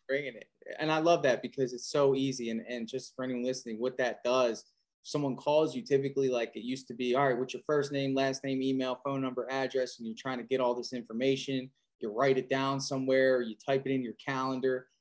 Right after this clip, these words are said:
But now we just give you a link to send them, and they fill it out. It goes into Drip Jobs in the right spot, creates an appointment request, and sends them a text and an email in seconds.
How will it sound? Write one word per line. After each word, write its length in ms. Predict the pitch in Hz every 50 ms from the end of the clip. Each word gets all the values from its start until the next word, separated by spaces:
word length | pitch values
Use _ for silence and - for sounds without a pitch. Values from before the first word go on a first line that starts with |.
| _ _ -
But 120 | - 123 123
now 600 | 127 139 156 170 170 165 156 143 139 139 139 - _ _ _ _ _ _ -
we 160 | 135 160 180
just 280 | 180 170 139 - 135
give 160 | - 147 139 139
you 140 | 139 127
a 20 | 120
link 360 | 117 123 147 175 175 - -
to 100 | - 135
send 320 | 131 - 139 131 131 131 131
them, 100 | 127 127
and 100 | 120 123
they 80 | 135 135
fill 280 | 135 - - 143 139
it 80 | 135 135
out. 220 | 139 143 143 135
It 120 | - - -
goes 240 | 143 147 165 170 180
into 160 | 185 180 160
Drip 260 | 135 139 139 131 120
Jobs 320 | 120 127 120 120 120 - - -
in 140 | 143 170 185
the 80 | 185
right 240 | 165 156 143 135 123
spot, 460 | - - - - 120 113 117 117 - - _ _ _ _ _ _ _
creates 380 | - 139 139 160 185 180 -
an 60 | 180 160
appointment 420 | 139 - - 147 143 139 131 123
request, 560 | 131 123 123 _ - 123 117 117 117 - - - -
and 200 | 156 165 165 156
sends 300 | - 160 156 151 139 139
them 160 | 139 131 127
a 40 | 117
text 340 | - - 139 135 135 -
and 100 | 127 120
an 100 | 120 113
email 300 | 131 131 131 123 117 113
in 80 | 110 107
seconds. 680 | - - - 139 131 123 117 - 107 104 98 - -